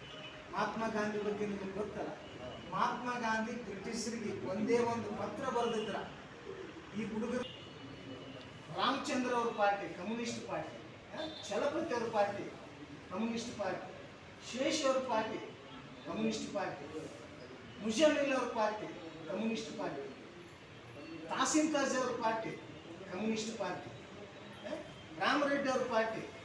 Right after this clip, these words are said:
ಕಮ್ಯುನಿಸ್ಟ್ ಪಾರ್ಟಿ. ಕಮ್ಯುನಿಸ್ಟ್ ಪಾರ್ಟಿಗಳ ಮೂಲಕ ಮಾತ್ರ ಈ ದೇಶನ, ಈ ಜನರನ್ನ ರಕ್ಷಣೆ ಮಾಡಕ್ ಮಾತ್ರ ಸಾಧ್ಯ. ದುಡಿಯೋ ಜನರಿಗೆ ಏನಾದ್ರೂ ಹಕ್ಕು ಸಿಗಬೇಕು, ಸವಲತ್ತು ಸಿಗಬೇಕು, ಅವ್ರಿಗೆ ಮನೆ ಸಿಗಬೇಕು, ಭೂಮಿ ಸಿಗಬೇಕು,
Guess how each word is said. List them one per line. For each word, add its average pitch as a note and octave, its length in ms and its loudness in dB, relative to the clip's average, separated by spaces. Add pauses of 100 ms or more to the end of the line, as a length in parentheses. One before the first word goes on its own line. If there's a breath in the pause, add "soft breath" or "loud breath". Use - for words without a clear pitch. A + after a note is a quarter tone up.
(120)
ಕಮ್ಯುನಿಸ್ಟ್ G#3+ 500 -2
ಪಾರ್ಟಿ. - 320 -4 (720)
ಕಮ್ಯುನಿಸ್ಟ್ A3 600 -4
ಪಾರ್ಟಿಗಳ F#3+ 640 -4 (1040)
ಮೂಲಕ C#4+ 280 8
ಮಾತ್ರ A3 680 2
ಈ G3 300 -6
ದೇಶನ, F3 580 -2
ಈ D#3 260 -4
ಜನರನ್ನ F#3 320 -2 (360)
ರಕ್ಷಣೆ D4 400 4
ಮಾಡಕ್ - 380 2
ಮಾತ್ರ - 220 -4
ಸಾಧ್ಯ. D3+ 380 -6 (1040)
ದುಡಿಯೋ C#4+ 220 10
ಜನರಿಗೆ C4 420 4
ಏನಾದ್ರೂ B3+ 340 4
ಹಕ್ಕು F#3+ 200 0
ಸಿಗಬೇಕು, A#3+ 520 0
ಸವಲತ್ತು A#3+ 500 2
ಸಿಗಬೇಕು, A3+ 460 -4
ಅವ್ರಿಗೆ A3+ 200 0
ಮನೆ G#3 200 0
ಸಿಗಬೇಕು, A3 400 -4
ಭೂಮಿ A3 440 -2
ಸಿಗಬೇಕು, G#3+ 600 -4